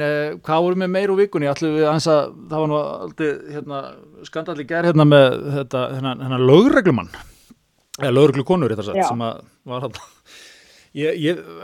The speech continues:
Speaker 1: vissuð þið af
Speaker 2: Lögreglu-
Speaker 1: þessu, vissuð þið af þessu að, að, hérna, að lö-, sem sagt, lö-, löggan væri með svona einhverja fána á sér, hafið einhvern veginn tekið eftir þessu?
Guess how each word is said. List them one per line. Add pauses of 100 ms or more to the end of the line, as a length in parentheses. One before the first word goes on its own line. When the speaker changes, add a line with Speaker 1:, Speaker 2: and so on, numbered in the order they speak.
(120)
Speaker 1:
vissuð
þið
af
Speaker 2:
Lögreglu-
Speaker 1:
þessu, (180)
vissuð
þið
af
þessu
að,
að,
hérna, (1160)
að
lö-,
sem
sagt, (680)
lö-,
löggan
væri
með
svona
einhverja
fána
á
sér,
hafið
einhvern
veginn
tekið
eftir
þessu?